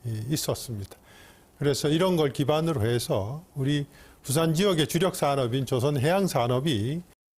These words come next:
자본 조달이나 또 해외 진출에 상당한 정도 도움을 받지 않을까,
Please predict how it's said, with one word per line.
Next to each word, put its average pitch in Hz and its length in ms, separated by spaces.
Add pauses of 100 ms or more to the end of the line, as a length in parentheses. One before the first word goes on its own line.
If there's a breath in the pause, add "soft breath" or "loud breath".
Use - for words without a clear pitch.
자본 151 420
조달이나 143 640 (320)
또 127 380 (220 loud breath)
해외 170 220
진출에 131 800 (300 loud breath)
상당한 131 500
정도 131 520 (380 loud breath)
도움을 185 300
받지 147 300
않을까, 113 580